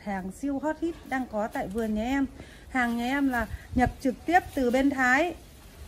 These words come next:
cho nên là giá cực kỳ yêu thương. Địa chỉ vườn Lan là ngõ Trầm-, nhà em, địa, địa chỉ vườn Lan Cường Thúy là ngõ chín trăm bốn mươi mốt đường Trần Huy Liệu, thành phố Nam Định. Số điện thoại để các bác đặt hàng là số điện thoại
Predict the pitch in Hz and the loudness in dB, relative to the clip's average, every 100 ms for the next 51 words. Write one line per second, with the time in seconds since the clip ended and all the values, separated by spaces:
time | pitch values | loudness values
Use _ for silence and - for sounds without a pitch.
0 | - - 294 277 285 262 240 208 208 214 | -18 -6 -2 0 2 4 4 4 2 2
1 | 226 311 - 294 269 269 294 294 320 320 | 0 -4 -2 2 4 6 4 6 6 6
2 | - - - - - - - - - - | 6 -2 -18 -20 -20 -18 -18 -18 -16 -18
3 | - - - - - - - - - 269 | -16 -16 -14 -16 -16 -18 -18 -18 -6 -4
4 | 247 285 220 247 269 302 285 240 262 294 | 0 0 2 2 4 4 4 2 0 0
5 | 294 277 262 262 247 269 277 - 240 262 | -2 0 0 2 2 0 -2 -6 -6 -2
6 | 269 247 294 254 294 208 254 285 302 294 | -2 4 2 4 2 4 4 4 4 2
7 | 240 226 247 302 247 262 285 277 285 311 | 0 0 2 2 2 0 2 4 4 6
8 | 277 269 302 370 269 240 247 240 285 285 | 4 6 4 4 2 2 2 4 6 4
9 | 269 - 220 233 233 302 294 302 285 - | 2 -2 -4 0 2 4 4 2 -2 -10
10 | - - - - - 254 247 302 240 254 | -20 -20 -20 -20 -6 0 2 2 0 0
11 | 208 208 285 277 240 262 226 226 220 208 | 0 0 0 0 2 0 2 0 0 -2
12 | 240 247 285 208 226 | -2 0 -2 0 -2